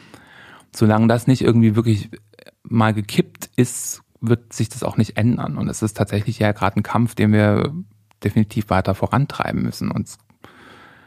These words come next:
ist einfach noch ein großes, großes Stück, was da zu erarbeiten ist. Also auch in Deutschland ändert sich da ja nicht, nicht wahnsinnig viel. Also was ja gerade komisch ist in dieser ganzen Pandemie, ist tatsächlich, dass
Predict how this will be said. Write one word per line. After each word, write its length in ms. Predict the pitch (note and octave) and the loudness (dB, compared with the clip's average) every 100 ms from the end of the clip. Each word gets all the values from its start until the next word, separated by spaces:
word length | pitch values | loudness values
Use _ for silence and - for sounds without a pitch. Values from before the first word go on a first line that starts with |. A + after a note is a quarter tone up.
| _ _ _ _ - | _ _ _ _ -6
ist 340 | A2+ - - - _ | -4 -4 -8 -16 _
einfach 280 | - A2 A2+ | -2 2 4
noch 80 | |
ein 80 | A2 | 4
großes, 560 | G#2+ A2 G#2+ G#2+ - - | 4 2 2 -4 -8 -16
großes 500 | _ - A2 A#2 G#2+ | _ -2 -2 -2 -10
Stück, 280 | - - - | -4 -6 -2
was 140 | A2+ - | -2 0
da 140 | A2+ | 0
zu 80 | A2+ | 0
erarbeiten 560 | G2+ D2 B2 A2+ - | 0 2 0 0 -4
ist. 280 | B2+ A2+ - | -8 -8 -8
Also 160 | A2 A2 | -2 0
auch 260 | - A2+ | 0 -2
in 340 | - A2 G#2 G2+ - | 0 2 0 -4 0
Deutschland 640 | A#2 C3 - A#2+ A2 G#2+ | 2 2 0 2 2 0
ändert 340 | - A2 A2 - | -2 0 0 0
sich 140 | A2 | -4
da 140 | G#2 | 0
ja 80 | G2+ | 0
nicht, 300 | G2+ G#2 - _ | 0 -2 -8 _
nicht 220 | - G#2 - | -4 -2 -2
wahnsinnig 340 | F#2+ F#2+ F#2 | 0 -2 -4
viel. 340 | - B2 B2 | -4 0 2
Also 200 | A2 F#2+ G2+ | 0 -2 -4
was 340 | G2 G2+ G#2 | -4 -2 -2
ja 80 | G2 | -4
gerade 380 | - F#2+ G2 G#2 - _ | -6 -2 0 -2 -6 _
komisch 400 | - A#2 A2+ A2 | -2 4 4 4
ist 160 | - - | 0 0
in 100 | A2 | 2
dieser 180 | G#2+ G#2 | 2 2
ganzen 400 | G2+ - G#2 - - - - - - _ | 0 0 -2 -2 -14 -20 -20 -20 -20 _
Pandemie, 580 | A#2+ A2+ A2+ A#2 A#2+ B2 | 2 4 6 6 6 6
ist 260 | A2+ A2+ | 4 0
tatsächlich, 420 | - G#2+ A2+ A2+ A2 | -4 -2 -2 -2 -4
dass 200 | A2+ | -6